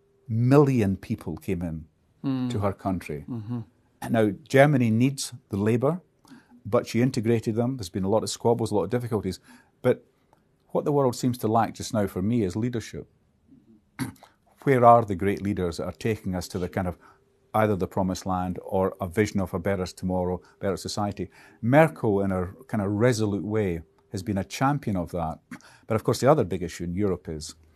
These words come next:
Speaker 1: that they have a different, uh, voting system, they have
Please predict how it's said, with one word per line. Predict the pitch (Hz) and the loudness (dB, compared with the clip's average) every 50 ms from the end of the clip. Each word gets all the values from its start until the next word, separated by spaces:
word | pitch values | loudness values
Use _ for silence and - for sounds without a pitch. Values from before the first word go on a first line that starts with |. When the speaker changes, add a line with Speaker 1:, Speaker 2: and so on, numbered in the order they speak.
| - _ _ - | -20 _ _ -8
Speaker 1:
that | 98 98 85 - | -8 -8 -6 -4
they | 110 104 | -4 -4
have | 98 92 | -4 -4
a | 95 90 | -4 -4
different, | 85 110 - - 95 90 - - | -4 -6 -6 -6 -8 -8 -8 -6
uh, | - 95 90 | -6 -6 -4
voting | 82 104 107 110 110 110 | -2 -2 -2 -2 -2 -4
system, | - - 113 107 - - 110 107 107 104 98 | -6 -8 -8 -8 -8 -10 -8 -8 -8 -8 -8
they | 92 92 | -8 -8
have | 92 87 | -8 -8